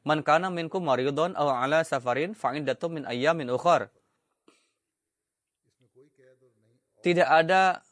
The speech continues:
belenggu dalam hal ini. Baga-, ap-, safar seperti apa, sakit seperti apa, tidak ada batasannya. Dalam kondisi sakit, safar, saya pun sebetulnya kurang enak badan pada hari ini dan saya tidak berpuasa hari ini.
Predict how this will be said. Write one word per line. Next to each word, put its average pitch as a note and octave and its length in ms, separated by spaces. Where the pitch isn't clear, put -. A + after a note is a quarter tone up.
belenggu E3+ 560
dalam B2 160
hal A2+ 160
ini. A2+ 320
Baga-, D3 400
ap-, C#3+ 400
safar F#3 320
seperti E3 400
apa, D#3 320
sakit F3+ 320
seperti D#3+ 320
apa, C#3 160
tidak G3+ 280
ada A3+ 60
batasannya. C#3+ 640
Dalam D#3+ 280
kondisi E3+ 240
sakit, E3 420
safar, E3 400
saya F#3+ 240
pun A3+ 80
sebetulnya F3+ 320
kurang G3 240
enak E3+ 180
badan F#3+ 280
pada D#3 180
hari C#3+ 240
ini A#2+ 160
dan C#3+ 100
saya D#3 220
tidak D3+ 240
berpuasa A#2+ 560
hari A2+ 240
ini. G2 140